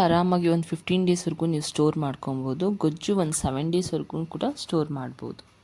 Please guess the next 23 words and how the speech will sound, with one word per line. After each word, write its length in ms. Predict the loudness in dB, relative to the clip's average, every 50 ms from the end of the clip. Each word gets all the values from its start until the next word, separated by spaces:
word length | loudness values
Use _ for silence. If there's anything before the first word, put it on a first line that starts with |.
| _ _ _ _ _ _ _ _ -8 0 2
But 180 | 2 2 4 4 4
ರೆಸಿಪಿ 360 | 4 4 2 0 0 2 0 0
ಇಷ್ಟು 180 | 0 -2 0 2 2
ಈಸಿ 240 | 2 2 4 4 4 4
ಇದೆ, 160 | 4 2 2 2
ನೀವು 120 | 0 -2 -4 0
ಸ್ಟೋರ್ 260 | 4 4 4 6 4 2
ಮಾಡೋ 200 | 0 0 0 0 0 -2
ನೆಸೆಸಿಟಿನೇ 600 | -4 -4 -6 -8 -8 -8 -8 -6 -4 -2 -2 -2 -2 -4 -4
ಇಲ್ಲ. 100 | -6 -8 -10 -10 -14 -20 -20 -18 -16 -14 -14 -16 -6 0 2
ಫ್ರೆಶ್ 200 | 4 4 6 4 4 4
ಆಗಿ 120 | 4 4 2
ಮಾಡ್ಕೊಂಡ್ರೆ 380 | 2 2 0 -2 0 2 2 4 4
ಇನ್ನೂ 160 | 4 2 2 0
ಚೆನ್ನಾಗಿರುತ್ತೆ. 640 | 0 0 0 0 -2 -4 -6 -6 -8 -8 -8 -8 -10 -10 -10 -14 -14 -14 -12 -12 -12 -12 -12 -12 -14 _ _ _ _ _ _ _ _ _ _ _ _ _ _ _ _ _ _ _ _ _ _ _ _ _ _ _ _ _ _ -4 2
ಸ್ವಲ್ಪ 280 | 4 4 4 4 4 0 0 2 2
ಕರಿಬೇವು 400 | 2 2 2 4 2 2 2 2 0
ಕೂಡ 120 | -2 -2 0 -2 -2
ಹಾಕ್ಕೊಳ್ಬೇಕು. 680 | -4 -2 0 0 0 0 0 -2 -4 -4 -4 -2 -2 -2 -2 -4 -8 -12 -20 _ -20 -20 -20 -20 -20 -20 -20 -20 -20 -20 -20 -20 _ _ _ -20 -16 -8
So 80 | -4 -2 0 2
ಇದೆಲ್ಲ 220 | 2 2 2 2 0 0 2
ನೋಡಿ 140 | 2 0 0 -2
ಸ್ವಲ್ಪ 200 | -6 -6 -4